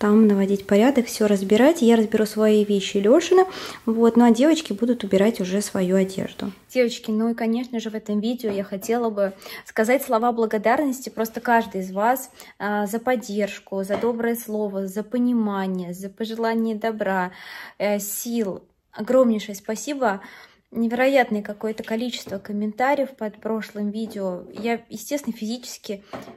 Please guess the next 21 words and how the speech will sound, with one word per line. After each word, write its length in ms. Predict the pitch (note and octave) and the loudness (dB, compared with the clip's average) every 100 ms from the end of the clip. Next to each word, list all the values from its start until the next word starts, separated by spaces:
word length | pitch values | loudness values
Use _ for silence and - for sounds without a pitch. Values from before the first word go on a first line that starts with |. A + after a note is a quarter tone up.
| _ | _
не 140 | A3+ | 0
могла 760 | B3+ A#3+ G#3+ G#3 F3+ E3 D#3 - - | 2 2 0 -2 -2 -4 -6 -12 -14
всё 220 | - G#3+ | -10 -10
просмотреть, 720 | G#3 G#3 G3+ G3+ A3 C#4 C#4+ | -8 -8 -8 -8 -4 -6 -6
всё 260 | - A3 G#3+ | -8 -8 -6
прочитать, 640 | G3+ G3 - A3+ B3 B3+ | -8 -10 -6 -2 -2 -2
но 60 | G#3+ | -8
то, 160 | A#3+ | -8
что 160 | A3+ A3+ | -6 -6
я 100 | G#3+ | -4
видела, 460 | B3 D4 A#3+ A3 A3 - - - | -6 -6 -4 -6 -8 -18 -18 -12
это 80 | |
девяносто 480 | G3 A3 A#3+ B3 A#3 | -8 -2 -2 -2 -6
девять 480 | G3 B3 C#4 A#3+ A#3+ | -6 -2 -2 -2 -6
и 20 | |
девять 320 | A3 A#3 A#3 | -4 -4 -4
процентов, 640 | - A#3 - C#4+ D#4+ C#4+ C4 - - - - | -6 -6 2 2 2 -2 -4 -10 -16 -16 -8
а, 280 | G#3+ G#3+ G#3+ | -4 -4 -4
слова 340 | A3 A3 A#3 | -4 0 0
поддержки, 640 | A3+ A3 G#3 C4 C4 - A#3 | 0 -4 0 0 0 -6 -12
понимания. 1040 | G#3+ G#3 G#3 A3 B3 C4 A#3+ G#3+ A3 | -8 -6 -4 -2 -2 0 0 0 0